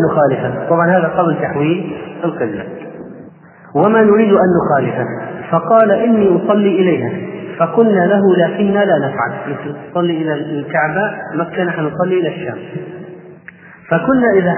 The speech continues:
حضرت الصلاة صلينا إلى الشام وصلى إلى الكعبة حتى قدمنا مكة. ك-، قال أخي: "وقد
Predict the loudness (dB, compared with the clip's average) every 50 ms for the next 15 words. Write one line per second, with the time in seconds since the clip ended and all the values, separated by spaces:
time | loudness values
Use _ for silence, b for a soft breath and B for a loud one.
0 | 0 2 2 2 0 0 -2 -4 -6 -4 -2 0 0 0 -2 0 0 0 2 2
1 | 2 2 2 2 0 0 0 -2 -2 -4 -2 -2 0 0 0 0 -2 -2 0 -2
2 | 0 2 2 0 0 0 -4 -4 -2 -2 -2 -2 -2 -4 -6 -10 -10 -12 -12 -12
3 | -14 -14 -16 -16 -12 -8 -4 -4 -4 -2 0 0 0 0 0 -2 0 0 0 0
4 | 0 0 -2 -2 -4 -6 -8 -10 -10 -10 -12 -12 -14 -14 -14 -16 -16 -16 -18 -2
5 | 2 2 2 2 0 0 2 2 4 4 2 2 0 0 0 -2 -2 -4 -2 -4
6 | -6 -8 -8 -10 -12 -12 -6 -4 -4 -2 -2 -4